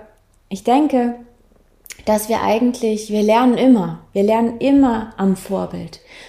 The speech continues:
Schon kleinste Kinder schauen sich ab, wie man läuft, wie man spricht. Und genauso lernen wir Fehlerkultur. Wir haben ein sehr, sehr verrücktes Verständnis von Fehlern von Anfang an. Ich denke, das lernen wir eigentlich fast schon in der Schule. In der Medizin <laughs> wird das dann nochmal so richtig implementiert,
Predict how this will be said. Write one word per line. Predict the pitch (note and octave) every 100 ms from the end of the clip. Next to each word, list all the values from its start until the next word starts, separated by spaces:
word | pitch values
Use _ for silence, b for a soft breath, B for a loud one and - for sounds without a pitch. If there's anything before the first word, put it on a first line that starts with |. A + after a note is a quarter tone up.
| B
Schon | - A3
kleinste | A3 B3 C4 D4+ - B3+
Kinder | - C4 D4 A#3 F#3+
schauen | - G#3 B3+
sich | G#3 - G3+
ab, | G#3 -
wie | G3
man | F3 E3+
läuft, | E3+ F#3 F#3+ -
wie | F3
man | E3+ D#3+
spricht. | - - F#3 - - B B B B B B B
Und | G3
genauso | G#3 G3+ A3 A#3
lernen | G#3 G3+ G3
wir | F#3
Fehlerkultur. | F#3 G3+ F#3+ F3 F3 D#3+ - E3+ E3+ F3 B B B B B
Wir | G3+ G3 F#3 - - _ - G3+
haben | B3 C#4 B3
ein | G3 G3+
sehr, | G3 G#3 A3
sehr | G3+ G3 G3+ - - - -
verrücktes | - B3 B3 B3+ C4+ -
Verständnis | C4+ - F#3 F#3+ G#3
von | - F#3
Fehlern | - F3 G3+ B3 C#4 B B B -
von | A3+ G#3
Anfang | F3+ F#3+ F#3+ -
an. | G3+ B3
Ich | A#3+
denke, | G3 F#3+
das | F#3 F3
lernen | F3+ F3+ G3+
wir | G3
eigentlich | F3+ F3+ F#3 F3
fast | G3 G3
schon | G#3 F#3+
in | F3+
der | F3
Schule. | - G#3+ A#3+ A3+
In | G3+
der | F#3
Medizin | F3+ F3 - A#3 A3
<laughs> | -
wird | G3+ G#3
das | G3
dann | G3+ F#3+
nochmal | F#3 F3+
so | E3
richtig | F3+ G3 G#3 -
implementiert, | G3 F#3+ F#3 E3+ E3+ - G#3+ A#3